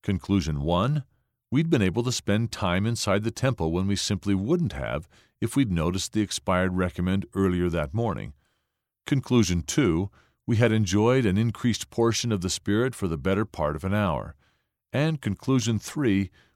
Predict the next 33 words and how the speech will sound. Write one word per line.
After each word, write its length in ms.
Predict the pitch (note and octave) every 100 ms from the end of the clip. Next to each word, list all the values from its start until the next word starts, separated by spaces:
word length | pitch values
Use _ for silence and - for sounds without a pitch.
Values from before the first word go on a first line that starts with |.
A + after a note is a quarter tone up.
| -
we 140 | G2
all 300 | - G#2 B2
felt 400 | A#2+ - G#2 A#2
a 80 | -
strong 500 | E2+ - - A#2 D3
determination 840 | C3 A2+ D3+ C#3+ C3 C3+ - D#2+ D2+
to 140 | F2+
return 600 | D2 C#2+ - F#2 F2+ F2+ -
soon. 560 | - - D#2 B1+ G1+ _ _ _ _ _ _ _ -
This 140 | D3
was 120 | A2+
not 260 | G2 A2+ G#2
the 120 | D2+
experience 640 | B1+ - - A2 F#2+ E2+
we'd 180 | - D#2+
wanted, 540 | C2+ G#2+ D3 - C2+ - _ _ _ _ -
but 100 | A2
we 120 | C3+
learned 220 | D3 C#3+
a 40 |
lot 300 | A#2+ E3 E3+
from 180 | - B1
it. 200 | B1+ - _ _ _ -
We 140 | A2
also 300 | D3 D#3+ C3+
felt 240 | - A#2+ F#2
strengthened 580 | - C3 B2+ - D#2+
simply 380 | - B2+ B2 E3
by 380 | C#3+ F2 F#2+ A#2+
being 420 | A#2+ F#3+ B2 D2
there. 260 | A#1+ G1+ - _ _ -
In 120 | G#2
short, 380 | G#2 C3+ E2+ C2+